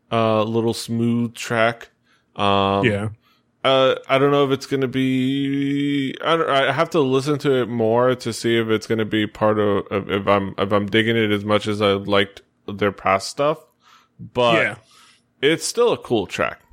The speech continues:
Speaker 2: Oh no, like it, it, like the first kind of, it, it was one of those question, one of those questions, one of those songs that kind of, the first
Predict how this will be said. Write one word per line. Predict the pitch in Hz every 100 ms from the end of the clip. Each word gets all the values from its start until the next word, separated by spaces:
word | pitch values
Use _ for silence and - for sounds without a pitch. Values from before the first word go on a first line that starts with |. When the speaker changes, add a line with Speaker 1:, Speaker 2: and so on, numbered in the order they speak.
| _ _ _ _ _ _ _ _ _ _ _ -
Speaker 2:
Oh | 208
no, | 202 107
like | 135 151 -
it, | 190 190
it, | 196 175
like | 185 175
the | 165
first | - 214 269 -
kind | - 220 220
of, | 190 139 - - - - -
it, | 214
it | 226
was | 233
one | 233
of | 294
those | 330 -
question, | - 156 143 151 -
one | 160 151
of |
those | 123 -
questions, | - 117 - 117 107
one | 156
of | 190
those | 185
songs | - 139 123 127 135
that | 120 113
kind | 131 127
of, | 120 107 - _ _ _ -
the |
first | - - 175 220 - -